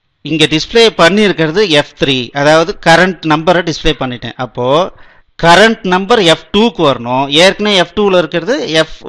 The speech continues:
ஒன்னுக்கு வரணும். அப்பதான் அடுத்த முறை வரும்போது கரெக்டான number நமக்கு வரும் இல்லைங்களா? அதனால என்ன பண்றேன்? F one equals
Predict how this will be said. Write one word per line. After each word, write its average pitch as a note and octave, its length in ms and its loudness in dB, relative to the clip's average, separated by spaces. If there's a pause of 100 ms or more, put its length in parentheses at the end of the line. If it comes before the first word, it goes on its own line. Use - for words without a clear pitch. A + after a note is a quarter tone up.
(100)
ஒன்னுக்கு E3+ 340 0
வரணும். B2+ 240 -2
அப்பதான் F#3 320 2
அடுத்த G3+ 220 -2
முறை G3+ 260 2
வரும்போது D3 560 0 (540)
கரெக்டான G3 420 2
number D#3+ 280 -2
நமக்கு D3 280 -6
வரும் A#2+ 220 -10
இல்லைங்களா? C#3+ 340 -4
அதனால D#3 240 -2
என்ன D3+ 140 -4
பண்றேன்? D3+ 380 -6
F C3+ 220 -8
one G3+ 140 -4
equals D3+ 360 -6